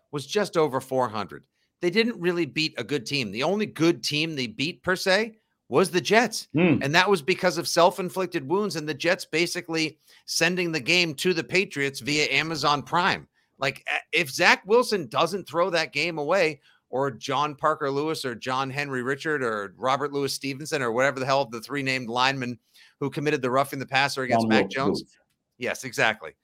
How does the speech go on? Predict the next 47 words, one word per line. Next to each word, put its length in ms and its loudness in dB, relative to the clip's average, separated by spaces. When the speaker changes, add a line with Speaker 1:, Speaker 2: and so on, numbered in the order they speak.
Speaker 1:
Yeah, 260 0
wh-, 140 -2
if 120 -4
he 80 -2
doesn't 280 2
yell, 220 4
"Vinny, 280 -2
Vinny, 240 0
Victy, 380 -4
Vici," 500 -6
and 140 -4
then 160 -2
run 180 0
up 140 -2
and 100 -10
sack 300 -2
Mac 200 -4
Jones 400 -2
after 260 -2
he 60 -2
delivers 400 0
the 80 -4
Speaker 2:
Yeah. 60 -8
Speaker 1:
ball, 360 6
it's 160 2
maybe 280 6
a 60 4
blowout 420 4
season 400 -2
over, 240 6
and 100 -2
who 120 0
knows 240 0
which 240 -4
direction 380 -4
the 60 -10
Patriots 460 -10
are 60 -12
going 260 -4
in 120 -12
now. 220 -14
But 120 2
I 120 4
just, 300 0
I, 180 0
I, 220 2
I, 180 2